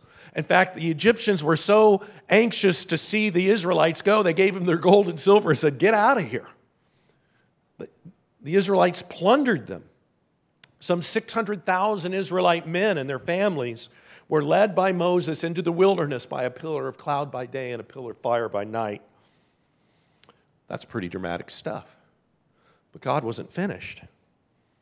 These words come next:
In order to make his power and glory known, we read in, in Romans, God hardened Pharaoh's heart. And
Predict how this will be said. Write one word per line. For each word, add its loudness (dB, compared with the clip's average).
In 0
order 4
to -4
make 0
his -4
power 2
and -4
glory 0
known, 0
we -8
read -6
in, -10
in -8
Romans, -10
God 4
hardened 0
Pharaoh's 0
heart. 0
And -2